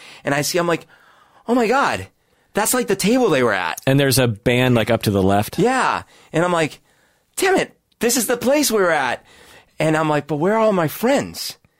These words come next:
Speaker 1: And I look around, and then not, not, like, I don't see 'em at all. So it turns out they, first of all, they were, they told me to meet at the casino, but they weren't in the casino.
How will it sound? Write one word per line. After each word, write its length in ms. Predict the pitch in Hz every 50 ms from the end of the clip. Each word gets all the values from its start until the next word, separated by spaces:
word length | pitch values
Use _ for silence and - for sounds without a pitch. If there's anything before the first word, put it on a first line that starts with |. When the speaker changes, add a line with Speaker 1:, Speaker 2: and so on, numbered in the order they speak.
| _ _ _ _ -
Speaker 1:
And 100 | 120 120
I 60 | 123
look 240 | 123 131 135 - -
around, 540 | 143 131 117 113 113 110 113 113 110 107 - - _ _ _ _ _ _ _ _ _ _ _ -
and 100 | 107 107
then 140 | 110 113 113
not, 220 | 120 117 113 - 127
not, 260 | 123 135 143 - - 113 - _
like, 220 | - 120 123 123 123
I 60 | 131
don't 160 | 127 139 139
see 180 | - - 151 185
'em 120 | 170 120 - -
at 100 | 113 113
all. 380 | 123 160 185 - - - - _ _ - - - - - - -
So 140 | - - 170
it 80 | 160 160
turns 280 | - 185 208 220 185 160
out 340 | 143 123 120 123 - -
they, 140 | 123 147 156 160 - -
first 260 | - - 165 170 -
of 60 | 151 131
all, 220 | 117 110 107 - _
they 220 | - 131 131 139 151
were, 140 | 151 147 -
they 140 | 131 135 135
told 220 | - - 170 202 226
me 80 | 220
to 60 | 180 156
meet 160 | 147 139 131
at 120 | 123 120
the 60 | - -
casino, 440 | - - - 196 208 165 117 107 - - - - - _
but 120 | - 151
they 80 | - 190
weren't 300 | 190 208 208 185 156 -
in 140 | 202 202 208
the 80 | 190 160
casino. 500 | - 135 - - 123 113 110 113 117